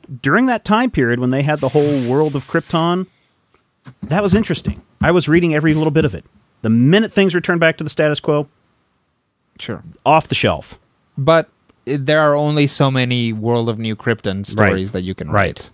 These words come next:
Speaker 2: write. Um, and when you're making a movie, you can't write that story.
Speaker 1: Well, you
Speaker 2: You
Speaker 1: can't,
Speaker 2: have to,
Speaker 1: yeah.
Speaker 2: you have to essentialize the hero for people to be able to access it from what they know. And it is a big thing of what they know. Let me, like,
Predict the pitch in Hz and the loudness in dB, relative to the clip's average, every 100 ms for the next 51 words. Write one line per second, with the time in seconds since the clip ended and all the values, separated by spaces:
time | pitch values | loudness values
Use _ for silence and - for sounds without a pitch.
0 | _ _ _ _ _ - 104 90 76 67 | _ _ _ _ _ -4 -2 -2 -6 -10
1 | - _ - _ - 151 170 165 156 151 | -16 _ -20 _ -4 0 0 0 0 0
2 | 151 156 160 165 147 135 135 156 131 110 | 0 2 0 0 0 0 2 0 0 -2
3 | 107 110 _ _ _ _ _ _ - 127 | -2 -8 _ _ _ _ _ _ -6 -4
4 | 123 - 131 123 117 - - _ 110 120 | -2 0 2 2 -2 -8 -20 _ 0 2
5 | 113 101 73 - - - 60 - 98 127 | 2 -2 -8 -10 -10 -10 -10 -4 -2 -2
6 | 110 127 135 143 123 123 - 131 131 - | -2 0 0 2 0 -2 0 0 0 -6
7 | - 120 120 120 143 135 - 113 113 104 | -4 -2 -2 0 0 0 -2 -4 -4 -4
8 | 104 98 98 - - _ _ - 117 107 | -2 -2 -4 -8 -14 _ _ -6 -2 0
9 | 120 110 107 104 - 110 107 - 110 113 | 2 2 4 0 -2 -2 -2 -4 -4 -2
10 | 107 113 107 104 104 107 104 107 104 101 | -2 -2 -2 -2 -2 -4 -4 0 0 -2
11 | - 101 98 98 - 113 104 98 98 104 | -6 -6 -6 -8 -4 -2 -2 -4 -6 -6
12 | 98 110 101 - - - 139 170 180 160 | -4 -4 -4 -8 -16 -6 0 2 4 2
13 | 131 127 110 101 95 - 69 - _ _ | 2 0 0 -2 -4 -6 -10 -14 _ _
14 | - 135 143 135 - 139 135 | -2 2 4 2 -2 -2 -2